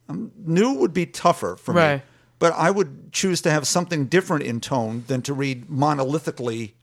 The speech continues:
Speaker 2: Right.
Speaker 1: that. If you've got seven Avengers books, that's people not buying Silver Surfer and
Speaker 2: Mm.
Speaker 1: Ghost Rider. So it,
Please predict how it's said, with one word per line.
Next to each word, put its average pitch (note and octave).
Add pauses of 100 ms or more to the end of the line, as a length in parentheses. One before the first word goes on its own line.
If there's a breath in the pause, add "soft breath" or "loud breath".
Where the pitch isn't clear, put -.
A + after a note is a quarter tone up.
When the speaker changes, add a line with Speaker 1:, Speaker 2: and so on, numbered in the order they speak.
(100)
Speaker 2:
Right. D#3 (500)
Speaker 1:
that. C#3+ (680 soft breath)
If -
you've F#3+
got A3
seven G#3
Avengers F#3+
books, C#3
that's F3
people F3
not D#3+
buying C3+
Silver D3
Surfer D#3+
and -
Speaker 2:
Mm. E3
Speaker 1:
Ghost D3+
Rider. D3+ (240 soft breath)
So F#3
it, G3